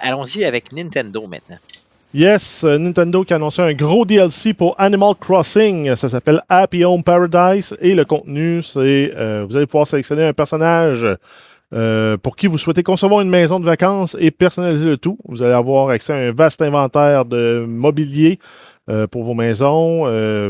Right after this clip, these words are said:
Speaker 2: puis en fait, la seule limite qu'il va avoir, ça va être votre imagination. Euh, vous allez pouvoir ensuite partager les photos dans le jeu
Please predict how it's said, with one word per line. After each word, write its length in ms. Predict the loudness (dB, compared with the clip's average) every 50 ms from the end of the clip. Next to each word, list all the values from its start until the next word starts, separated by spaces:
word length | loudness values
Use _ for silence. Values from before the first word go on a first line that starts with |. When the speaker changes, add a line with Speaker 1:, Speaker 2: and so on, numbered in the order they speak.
| -8 -10
Speaker 2:
puis 160 | -8 -8 -6
en 60 | -6
fait, 240 | -4 -6 -6 -6 -4
la 300 | -2 0 2 2 2 0
seule 360 | -2 -6 -2 0 2 2 2
limite 280 | 0 -2 -4 -6 -6 -8 _
qu'il 140 | _ -10 -6
va 140 | -4 -4
avoir, 320 | -4 -2 -2 -2 -2 -2 -2
ça 80 | -6
va 80 | -8 -8
être 100 | -6 -6
votre 180 | -8 -10 -8 -10
imagination. 640 | -10 -10 -8 -4 -4 -4 -4 -2 -2 -2 -2 -2 -6 _ _ _ -20 -20 _ _ _ _
Euh, 300 | -8 -6 -6 -4 -6 -6
vous 120 | -6 -4 -4
allez 100 | -4 -4
pouvoir 220 | -2 -4 -4 -2
ensuite 420 | -4 -6 -8 -10 -12 -10 _ -12 -8
partager 540 | -6 -8 -8 -6 _ -2 -2 -2 -2 -2
les 100 | -2 -2
photos 260 | -4 -6 -6 -6 -4 -2
dans 120 | -2 -2
le 80 | -2 -4
jeu 280 | -2 0 0 0 0